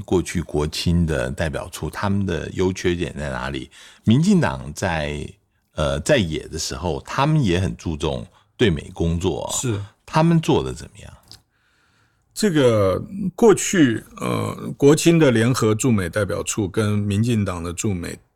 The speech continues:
Speaker 2: 代表啊，基本上都有他那个时代的特色。呃，国青的时候，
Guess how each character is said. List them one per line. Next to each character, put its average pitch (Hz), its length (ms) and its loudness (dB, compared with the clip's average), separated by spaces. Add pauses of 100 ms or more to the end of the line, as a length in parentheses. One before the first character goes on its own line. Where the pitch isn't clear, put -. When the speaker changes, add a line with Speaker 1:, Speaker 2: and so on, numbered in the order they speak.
(180)
Speaker 2:
代 113 180 -2
表 90 220 -4
啊， 87 360 -10 (680)
基 160 120 2
本 110 220 2
上 92 560 -2
都 120 180 4
有 92 140 0
他 101 320 -2
那 120 180 -2
个 98 120 0
时 - 240 -4
代 98 160 -2
的 85 100 -4
特 82 220 -4
色。 - 200 -6 (720)
呃， 98 380 -2 (200)
国 127 160 2
青 165 200 2
的 160 100 6
时 110 160 0
候， 104 340 2